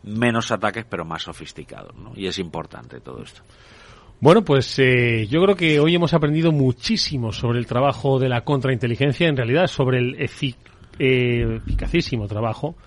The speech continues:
Speaker 2: que desarrolla una empresa española, Countercraft,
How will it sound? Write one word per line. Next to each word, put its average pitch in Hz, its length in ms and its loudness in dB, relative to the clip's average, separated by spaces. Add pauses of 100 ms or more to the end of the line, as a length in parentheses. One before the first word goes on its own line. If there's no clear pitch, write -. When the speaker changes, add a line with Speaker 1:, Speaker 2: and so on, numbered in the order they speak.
(200)
Speaker 2:
que 127 100 0
desarrolla 127 400 2
una 202 120 0
empresa 175 260 2
española, 143 560 0 (540)
Countercraft, 147 760 0